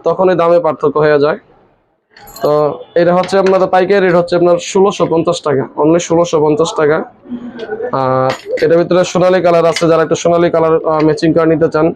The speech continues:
এইটার দাম হচ্ছে আপনার সতেরোশো পঞ্চাশ টাকা পাইকারি। এগুলোর ভিতরে মেশিন যখন আপনার পার্থক্য হবে, দাম বাড়বে আরো, আবার কমবেও নরমাল হলে।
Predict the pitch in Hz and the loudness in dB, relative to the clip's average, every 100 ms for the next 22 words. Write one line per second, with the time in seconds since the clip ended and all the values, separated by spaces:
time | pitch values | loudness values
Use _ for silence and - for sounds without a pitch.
0 | - _ - - - 156 160 147 165 165 | -8 _ -20 -8 -2 0 0 0 -2 -2
1 | 165 151 165 156 - - - 160 156 170 | -2 0 0 -2 -8 -14 -6 -4 0 -2
2 | 165 147 156 156 143 - 147 151 151 143 | 0 -2 0 -2 -2 0 0 0 0 2
3 | 160 220 - - - - 151 170 180 180 | 0 -2 -12 -20 -20 -4 0 2 2 0
4 | 196 180 170 190 185 190 196 190 190 180 | 2 2 2 0 0 2 0 0 0 0
5 | 175 190 190 202 208 165 165 160 160 151 | -2 -2 0 0 0 0 0 0 0 0
6 | 147 143 147 143 151 202 - _ - - | 0 2 2 2 0 -2 -8 _ -20 -10
7 | 135 143 147 156 156 143 151 160 139 143 | -2 0 0 0 0 2 2 2 0 0
8 | 139 139 165 | 0 2 0